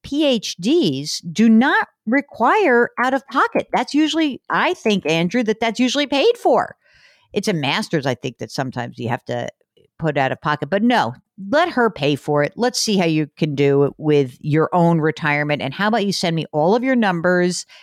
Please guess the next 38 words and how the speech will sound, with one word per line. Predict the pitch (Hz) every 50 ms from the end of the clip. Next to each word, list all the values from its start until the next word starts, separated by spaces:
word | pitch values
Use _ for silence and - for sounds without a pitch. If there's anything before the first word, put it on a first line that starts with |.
| _ _ -
and | - 156
then | 151 175 175
we | 175 170
determine | 147 165 156 - 165 156 156 151 151 147 147 143 _ _ _ _ _ -
what | 139 139 151 160 165 160 160 156 - _ _
you | - 151 147
should | 131 - - 143 139
do | 120 131 127 131
next | 123 127 131 127 117 - - - -
around | 127 123 127 123 123 120 107
helping | - 127 120 - - 104
her | 110 127 - 80
out. | 82 85 _ _ - -
Okay? | 165 - 214 220 247 254 233 _ _ _ _ _ _ _ _ _ _ _ _ _ _ _
Good. | - - 123 - - _ _ _ _ _ _ _ _ _ _ _ _ _ - - -
Okay. | - 151 - - 113 - - _ _ - - - - - - _ -
This | 156 160 226 277 -
is | 339 -
from | - 151 127 127 123
Ross. | 135 156 151 135 - - - - - - - - _ _ _ _ _ _ _ _ _ _ _ _ _ _
He | - 143
writes, | 135 151 147 127 - - - - - - - _ _ _ - 160
Jill | 151 147 170 254 311 349 381 381
and | 277 247 254 247 240
Mark, | 233 208 151 110 85 - - -
big | 202 - 294 302 -
fan | - 415 440 453 466 466
here. | 381 247 151 - - - - -
Thanks | - 165 165 170 -
for | - 208
all | 185 165 170
you | 180 196
do. | 196 311 349 320 - - _ - - - - _ _ -
Just | - - 466 453 - -
listen | 233 214 196 - - 208
to | 208 214
the | 175 165
July | 147 - - 143 135 131 127 135 139 151 185 214